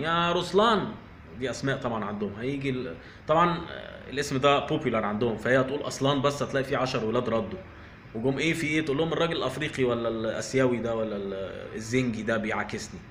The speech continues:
وهو الولد ممكن مش قصده حاجة، مجرد بس زميلة عادية بيكلمها كده، راحت عاملة له فضيحة.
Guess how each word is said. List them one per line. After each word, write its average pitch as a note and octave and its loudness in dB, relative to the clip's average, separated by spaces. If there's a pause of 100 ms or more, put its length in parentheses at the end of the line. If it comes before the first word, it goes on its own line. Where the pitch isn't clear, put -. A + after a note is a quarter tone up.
(340)
وهو D#3+ 4
الولد A#3 4
ممكن G#3 2
مش E3+ 0
قصده F#3 4
حاجة، C3+ 2
مجرد A#2+ 0
بس B2 -4
زميلة A2 0
عادية A2 -4
بيكلمها G2+ -8
كده، G2+ -8
راحت - -8
عاملة A2 -4
له A2+ -4
فضيحة. A2 -6